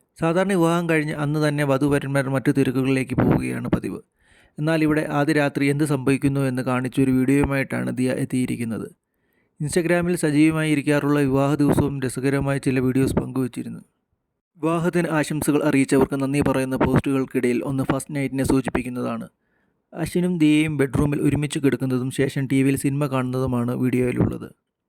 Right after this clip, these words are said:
അശ്വിൻ സിനിമ കാണുമ്പോൾ ഏത് സിനിമയാണെന്ന് ദിയ ചോദിക്കുന്നതാണ് വീഡിയോയിലുള്ളത്. ശേഷം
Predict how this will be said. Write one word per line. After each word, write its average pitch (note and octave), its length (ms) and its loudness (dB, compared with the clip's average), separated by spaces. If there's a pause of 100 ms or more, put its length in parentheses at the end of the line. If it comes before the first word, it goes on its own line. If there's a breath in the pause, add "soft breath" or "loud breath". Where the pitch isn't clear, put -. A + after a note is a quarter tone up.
(300)
അശ്വിൻ F#3 320 -4
സിനിമ E3 340 2
കാണുമ്പോൾ C#3 420 2
ഏത് D3 200 4
സിനിമയാണെന്ന് C#3 720 -2
ദിയ C3+ 180 4
ചോദിക്കുന്നതാണ് C3 640 2
വീഡിയോയിലുള്ളത്. B2+ 680 2 (500 soft breath)
ശേഷം D#3 280 -2